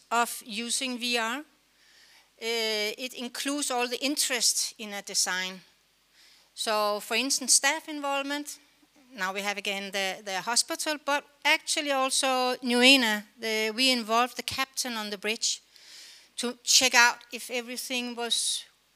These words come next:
the working position stations was properly placed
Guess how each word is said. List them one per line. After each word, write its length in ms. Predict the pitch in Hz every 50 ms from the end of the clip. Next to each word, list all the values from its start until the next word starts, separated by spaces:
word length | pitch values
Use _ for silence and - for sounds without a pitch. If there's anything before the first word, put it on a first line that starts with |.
| _ -
the 180 | 233 226 220 214
working 320 | 214 240 240 - 269 247
position 600 | 247 254 214 - - 247 - - - 247 247 240 240
stations 720 | - - - 240 240 233 - - 247 240 226 - - -
was 240 | 226 220 214 - -
properly 580 | - 233 220 220 233 214 233 220 220 214 214 _ _ _ _ _ -
placed 520 | - 214 214 233 277 294 - - - -